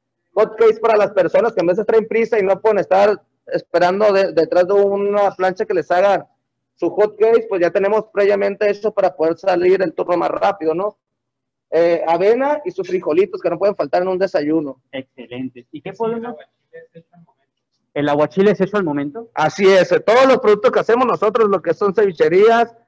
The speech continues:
Speaker 1: son al momento en especialidades.
Speaker 2: Muy bien.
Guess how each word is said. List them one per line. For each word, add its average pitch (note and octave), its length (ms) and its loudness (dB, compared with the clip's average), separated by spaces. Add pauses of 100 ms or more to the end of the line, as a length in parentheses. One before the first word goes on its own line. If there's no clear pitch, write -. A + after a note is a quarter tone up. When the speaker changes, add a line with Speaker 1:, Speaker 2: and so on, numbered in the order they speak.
(200)
Speaker 1:
son F#3 260 2
al G#3+ 80 2
momento F3+ 380 0
en F3+ 200 -2
especialidades. C#3+ 760 -2 (600)
Speaker 2:
Muy C#3 140 -10
bien. G#2 160 -20